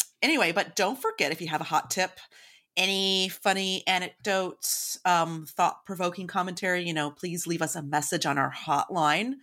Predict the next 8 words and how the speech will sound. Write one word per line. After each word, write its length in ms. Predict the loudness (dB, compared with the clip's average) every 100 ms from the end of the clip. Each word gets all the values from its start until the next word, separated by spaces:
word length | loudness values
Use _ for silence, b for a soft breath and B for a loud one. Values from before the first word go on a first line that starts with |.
| B B B
seven 480 | 0 4 4 2
one 260 | -4 -6 -6
seven, 480 | -2 -2 0 -4 -6 -12 -18 _ _
nine 440 | 0 2 4 2
two 260 | -4 -4 -4
five, 640 | 0 2 2 0 -2 -8 _ _ _
seven 400 | -2 0 0 -2
four 540 | -2 2 2 2 -2